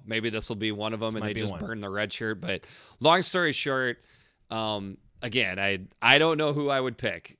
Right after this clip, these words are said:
Speaker 1: in this game if I had to do it on a gambling thing, but I, I guess I'm going to take Indiana
Speaker 2: Okay.
Speaker 1: because they just seem like they've got more things figured out right now than,
Speaker 2: They
Speaker 1: than Nebraska.
Speaker 2: Yep.
Speaker 1: And just from pure sloppiness and the fact that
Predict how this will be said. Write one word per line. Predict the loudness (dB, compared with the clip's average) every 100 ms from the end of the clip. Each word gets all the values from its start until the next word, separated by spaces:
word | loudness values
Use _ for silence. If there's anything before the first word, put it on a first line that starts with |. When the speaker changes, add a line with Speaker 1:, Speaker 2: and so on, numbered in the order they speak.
| -10
Speaker 1:
in | -8 -6
this | -8
game | -6 -6 -4
if | -4
I | -2 -2 -4 -8
had | -6 -4 -4 -6
to | -6 -6 -10
do | -6 -4
it | -4
on | -4 -8
a |
gambling | -4 -4 -4 -6 -6
thing, | -4 -4 -2
but | -2 -4 -4
I, | -4 -4 -4
I | -4
guess | -4 -6 -4 -4 -6 -12 -10
I'm | -8 -8 -10
going | -10 -10 -10
to | -12
take | -10 -8 -8 -10 _ _ _ _ _ _ -16
Indiana | -12 -6 -4 -4 -4 -8
Speaker 2:
Okay. | -10 -8
Speaker 1:
because | -6 -6 -6
they | -6 -8 -10
just | -10 -6 -6 -8 -12 -12
seem | -10 -6 -6 -6
like | -6 -6 -8
they've | -10 -10
got | -6 -6 -4
more | -8 -8
things | -10 -10 -10
figured | -10 -8 -6
out | -8 -8
right | -14 -12
now | -14 -14 -16 -12
than, | -12 -12
Speaker 2:
They | -10 -10
Speaker 1:
than |
Nebraska. | -8 0 2 2 2 0 0 -4
Speaker 2:
Yep. | -12 -10 0
Speaker 1:
And | 0
just | 4 0 0
from | 0 2 2 -2 _ _ _ -10
pure | -2 0 2
sloppiness | 0 -2 -2 -2 -2 -4 -6 -8
and | -10
the | -10
fact | -6 -6 -6 -4
that | -4 -4